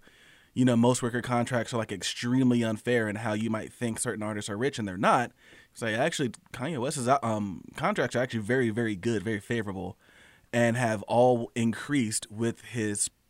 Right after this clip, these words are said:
um, performance as he's done better. He's like, apparently he, um, I forget what the royalty rate is, but he gets, like, on the high end of royalty rates for artists.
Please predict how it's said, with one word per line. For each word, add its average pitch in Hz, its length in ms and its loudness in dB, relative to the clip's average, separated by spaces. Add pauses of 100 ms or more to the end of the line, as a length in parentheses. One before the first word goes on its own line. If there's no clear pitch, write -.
um, 98 260 -4
performance 98 560 -6
as 101 140 -6
he's 107 160 -6
done 95 220 -6
better. 90 420 -8 (760)
He's 123 240 2
like, 110 200 -4
apparently 117 340 -2
he, 117 200 0 (120)
um, 98 300 -6
I 98 80 -8
forget 123 240 -2
what 120 140 -2
the 113 80 -2
royalty 110 380 -2
rate 107 220 -2
is, 113 180 0
but 95 120 -8
he 113 160 -6
gets, 113 260 -2
like, 104 340 -4 (640)
on 127 180 6
the 123 120 6
high 127 360 0
end 107 260 -2
of 101 80 -8
royalty 107 400 -4
rates 87 280 -8
for - 160 -8
artists. 98 560 -6